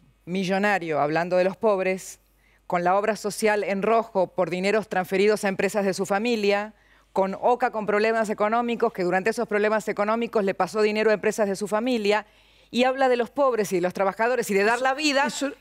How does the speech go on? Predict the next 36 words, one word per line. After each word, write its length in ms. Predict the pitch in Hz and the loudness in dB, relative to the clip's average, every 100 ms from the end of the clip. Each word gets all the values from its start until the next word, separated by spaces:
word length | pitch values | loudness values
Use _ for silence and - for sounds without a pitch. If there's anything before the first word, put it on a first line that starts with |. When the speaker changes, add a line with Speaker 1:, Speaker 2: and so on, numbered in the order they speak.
| - | -8
Speaker 2:
eso 220 | 220 254 | -2 0
Speaker 1:
con 80 | 240 | 2
Speaker 2:
lo 80 | 311 | 2
Speaker 1:
los 60 | |
bolsillos 460 | 262 233 233 233 277 | 0 0 0 2 0
bastante 280 | 220 220 226 | 0 -2 -2
Speaker 2:
eso, 80 | 196 | -2
Speaker 1:
complicados, 560 | 165 - 240 196 165 - | -2 0 2 2 2 0
Speaker 2:
eso 80 | 247 | 0
es 20 | |
lo 80 | 196 | 0
que 100 | 175 | -2
plantea 260 | 170 185 | -2 0
el 40 | 170 | 0
Speaker 1:
¿no? 60 | |
Speaker 2:
gobierno. 500 | 160 196 226 120 131 | 2 0 0 -6 -12
El 120 | - 160 | -6 -2
gobierno 300 | 190 208 208 | 0 2 2
dice, 480 | 196 - 208 208 - _ | 0 0 0 -2 -10 _
"Ese 200 | 185 - | -8 -4
discurso 640 | 180 175 233 240 - 247 233 - _ - | -4 -4 -2 -2 0 0 0 -8 _ -10
fue 140 | 160 196 | -4 -2
un 40 | |
discurso 380 | 180 190 180 185 | -2 -2 -2 -2
defensivo, 840 | 175 202 208 294 285 262 262 262 - _ - | 0 0 -2 0 0 2 0 -2 -12 _ -6
evidentemente 680 | 151 165 202 180 196 220 180 | -2 2 0 0 0 0 0
porque 280 | 156 151 156 | -2 -2 -2
tiene 180 | 170 | -2
problemas 320 | 165 165 165 143 | 0 0 0 0
judiciales, 420 | 175 175 277 214 | -2 0 0 0
por 180 | - 175 | -2 -2
eso 160 | 180 | 0
arrancó 300 | 160 151 147 | 0 -2 0
hablando 300 | 170 165 156 | 0 0 0
de 100 | 240 | 0
eso". 320 | 226 202 190 | 2 0 -4